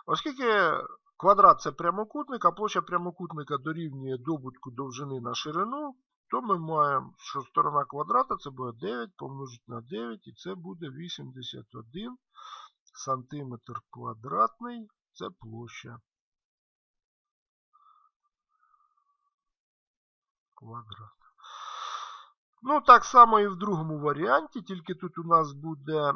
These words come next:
інше число. Значить, у нас, е, периметр тридцять два. Ділимо на чотири, узнаємо довжину сторони, це вісім сантиметрів.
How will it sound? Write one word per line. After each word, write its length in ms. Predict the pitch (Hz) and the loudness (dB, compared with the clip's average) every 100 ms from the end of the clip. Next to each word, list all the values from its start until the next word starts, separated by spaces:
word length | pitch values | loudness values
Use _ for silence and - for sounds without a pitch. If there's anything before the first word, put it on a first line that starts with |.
| - | -4
інше 400 | 190 156 135 143 | -12 -10 -10 -12
число. 520 | 131 160 160 247 277 247 | -12 -12 -12 -10 -4 0
Значить, 460 | 170 165 156 139 | 4 2 0 -8
у 80 | 160 | 0
нас, 460 | 165 156 - - 147 | 2 2 -2 -10 -2
е, 360 | 143 143 143 135 - | 2 4 4 2 -2
периметр 640 | 165 175 147 135 143 135 - | -2 -2 -4 -6 -6 -8 -6
тридцять 480 | 147 151 143 180 175 | -6 -6 -6 -10 -8
два. 320 | 233 339 330 - _ _ | -2 0 0 -6 _ _
Ділимо 580 | 131 156 220 185 151 151 | -14 -6 -2 -2 -2 -4
на 120 | 147 | -4
чотири, 880 | 135 156 139 _ 160 151 135 135 113 - | -4 -8 -10 _ -8 -6 -4 -6 -6 -12
узнаємо 500 | - 120 139 151 135 | -16 -10 -6 -6 -6
довжину 420 | 127 131 131 135 120 | -8 -10 -8 -10 -12
сторони, 500 | _ 139 135 131 123 | _ -8 -8 -8 -12
це 220 | 135 120 | -12 -12
вісім 420 | 156 226 - 240 | -12 -12 -12 -12
сантиметрів. 920 | - 285 247 277 262 269 - 262 254 | -8 -8 -8 -16 -14 -14 -14 -12 -12